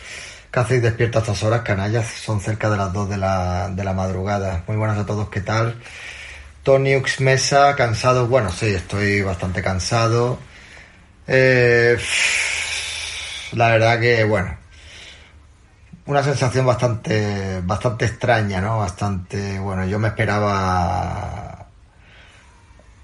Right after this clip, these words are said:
Le falta una espada. Sí, bueno, yo pensaba que iba a haber, no sé si podría ponerme aquí algo así para no tener que tener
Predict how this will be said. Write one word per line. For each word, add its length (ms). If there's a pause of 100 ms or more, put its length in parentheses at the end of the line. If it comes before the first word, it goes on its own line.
(520)
Le 180
falta 320
una 100
espada. 580
Sí, 320
bueno, 280
yo 720 (200)
pensaba 540
que 80
iba 140
a 40
haber, 320 (580)
no 140
sé 180
si 140
podría 520 (800)
ponerme 420
aquí 300
algo 300
así 280
para 260
no 140
tener 260
que 120
tener 280